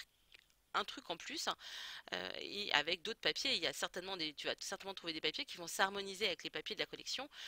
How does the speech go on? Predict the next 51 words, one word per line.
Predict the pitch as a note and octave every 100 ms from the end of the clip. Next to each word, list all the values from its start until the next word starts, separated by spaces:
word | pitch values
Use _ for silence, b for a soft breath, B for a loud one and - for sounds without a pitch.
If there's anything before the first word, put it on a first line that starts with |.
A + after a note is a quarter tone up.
| B B
Donc | D3 E3
essaye | G#3+
de | F#3+
faire | F3+ E3+
quelque | D3+ -
chose. | - A3+
Donc | G#3 A#3+
du | C4
coup, | - D4+ D4+ C#4
voilà, | A#3+ D#3 G#2+
je, | - E3+
j'ai | - B3+
trouvé | - B3+ B3
tous | - A#3
ces | A#3+
papiers. | G#3 - A3+
Donc | G#3+ G3+
on | F#3+
a | E3+
un |
papier | E3 A#3 - G#3+
beige | F3+ G#3 G3 F3 A#2
qui | - - F3 F3 F3 F3
est | -
un | F3
papier | F3+ - - G#3 G#3 - B B B
un | - G#3+
peu | C#4
moiré | A#3 G#3+ G#3+ G#3+ A3 b b _
des | - E3+
collections | F#3+ F3 - G3
de | G3
papier, | E3+ - - F#3 F#3 E3
euh, | D3+ C#3+
par | - D3+
kilo | - - E3+
d'Action. | E3+ - - F#3+ A3+ B B B
Et | G#3
le | G3 F3+
reste, | F#3+ G#3 - F3+
euh, | D#3+ D3+ D3+ D3 D3 -
tout, | - G3+
tout | G#3+
le |
reste | G3+ F#3
des | F3
papiers, | - G#3+
ce | G3
sont | - D#3+
des |
chutes, | D3 - -